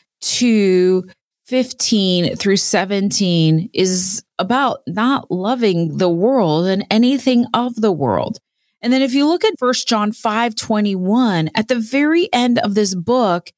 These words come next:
it says, "Dear children, keep yourselves from idols." And so I'm still trying to wrap this whole book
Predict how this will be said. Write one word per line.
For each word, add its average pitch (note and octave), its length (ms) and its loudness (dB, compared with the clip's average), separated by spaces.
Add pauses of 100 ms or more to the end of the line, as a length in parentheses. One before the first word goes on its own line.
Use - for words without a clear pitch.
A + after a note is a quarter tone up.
(360)
it G#3+ 120 -6
says, A3 300 0
"Dear C#4 580 0
children, G3+ 840 0 (380)
keep C4+ 460 0
yourselves G#3+ 800 0
from A3 380 0
idols." F3+ 680 0 (420)
And A#3 100 -2
so C4 180 -2
I'm D#4+ 220 0
still - 240 -2
trying A#3 300 -2
to G3+ 80 0
wrap F3+ 340 -4
this F#3 160 -2
whole G#3 600 0 (260)
book F3+ 540 -2